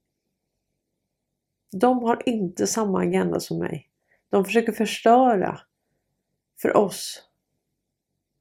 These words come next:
som verkligen vill ha en förändring. De förlöjligar oss, de hånar oss genom det de gör. Så vi måste sluta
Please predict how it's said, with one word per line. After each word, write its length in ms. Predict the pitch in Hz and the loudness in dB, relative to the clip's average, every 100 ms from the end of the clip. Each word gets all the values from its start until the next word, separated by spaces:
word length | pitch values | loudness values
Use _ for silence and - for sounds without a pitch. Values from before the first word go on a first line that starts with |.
| _ _ _ _ _ _ _ _ _ _ | _ _ _ _ _ _ _ _ _ _
som 320 | - 190 185 | 0 2 4
verkligen 760 | - 196 175 - - 208 185 | 2 2 -2 -6 -2 0 2
vill 160 | 175 170 | 2 2
ha 260 | 165 160 - | 0 -2 -4
en 120 | 160 | -4
förändring. 680 | 180 196 196 170 - 165 - _ _ _ _ _ _ _ _ _ _ _ _ _ _ _ _ _ _ _ | 2 2 2 -4 -8 -10 -16 _ _ _ _ _ _ _ _ _ _ _ _ _ _ _ _ _ _ _
De 200 | 214 214 | -4 0
förlöjligar 640 | 262 226 254 262 214 - | 2 4 4 2 0 -2
oss, 220 | - - | -4 -4
de 140 | - 190 | -4 -2
hånar 480 | 220 208 180 202 226 | 2 2 2 -2 -4
oss 380 | - - - - | -6 -8 -18 -6
genom 280 | 185 175 160 | -2 0 2
det 120 | 165 | 0
de 220 | 160 160 | 0 0
gör. 460 | 175 - - - - _ _ _ _ _ _ _ _ _ _ _ _ _ _ _ _ _ _ _ _ _ _ _ _ _ _ _ _ _ _ | 0 0 -2 -8 -12 _ _ _ _ _ _ _ _ _ _ _ _ _ _ _ _ _ _ _ _ _ _ _ _ _ _ _ _ _ _
Så 140 | _ | _
vi 60 | 202 | -4
måste 240 | 202 208 | -4 -4
sluta 880 | 214 - 254 220 185 - - 226 202 | -4 0 2 2 -2 -6 -2 -2 -4